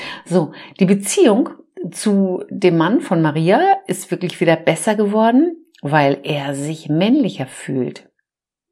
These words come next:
Sie hat ihm unbewusst männliche Energie geraubt, weil sie immer gesagt hat, was er noch machen soll. Wenn sie kam nach Hause, hat gesagt, „Mach noch das, mach noch das, mach noch das“,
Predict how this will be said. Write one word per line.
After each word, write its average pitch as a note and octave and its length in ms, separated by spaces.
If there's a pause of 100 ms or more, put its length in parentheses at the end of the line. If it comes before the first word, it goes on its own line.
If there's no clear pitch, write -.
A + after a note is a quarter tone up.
(1300)
Sie F#3+ 400
hat F3 200 (100)
ihm A3 400 (800)
unbewusst G3 920 (280)
männliche A#3 760 (180)
Energie E3+ 480
geraubt, D#3 680
weil D#3 120
sie E3+ 240
immer F#3+ 180
gesagt D3+ 480
hat, F3 160
was - 140
er D#3 120
noch D#3+ 260
machen A#3+ 260
soll. C#3+ 240 (320)
Wenn D#3 120
sie B3+ 200
kam A#3 260
nach A3 200
Hause, E3+ 300
hat E3+ 160
gesagt, - 380
„Mach D3 160
noch F3+ 160
das, B3+ 400
mach D3 160
noch - 160
das, G#3 400
mach D3 160
noch C#3+ 140
das“, G3+ 320